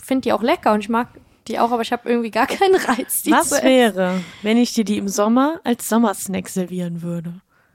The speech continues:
Speaker 2: Einfach nur, um einen anderen Kontext
Speaker 1: Also
Speaker 2: zu schaffen.
Speaker 1: Spekulatius schon.
Speaker 2: In dann so Palmenformen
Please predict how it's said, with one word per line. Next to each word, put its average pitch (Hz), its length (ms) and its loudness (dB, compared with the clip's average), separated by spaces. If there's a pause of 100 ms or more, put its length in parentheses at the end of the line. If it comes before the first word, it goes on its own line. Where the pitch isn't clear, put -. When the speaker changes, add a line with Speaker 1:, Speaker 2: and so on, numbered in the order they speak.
(400)
Speaker 2:
Einfach 254 320 -4
nur, 269 160 -2
um 247 80 -4
einen 233 280 -8
anderen 254 260 -4
Kontext - 520 -4
Speaker 1:
Also 220 140 2
Speaker 2:
zu 220 40 2
schaffen. 202 200 2
Speaker 1:
Spekulatius 208 600 -2
schon. 185 420 -6 (360)
Speaker 2:
In 208 160 -6
dann 196 220 0
so 190 160 -2
Palmenformen 196 840 -6